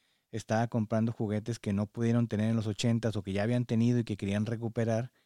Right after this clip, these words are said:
Entonces, por una figura, un mono, un He-Man, un Thundercat, un, este, Halcón Galáctico, estaban pagando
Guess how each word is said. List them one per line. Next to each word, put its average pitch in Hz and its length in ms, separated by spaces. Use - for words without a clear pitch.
Entonces, 107 480
por 101 320
una 135 260
figura, 131 500
un 131 160
mono, 131 320
un 123 200
He-Man, 123 540
un 120 220
Thundercat, 113 680
un, 117 200
este, 95 680
Halcón 113 340
Galáctico, 127 520
estaban 117 340
pagando 113 640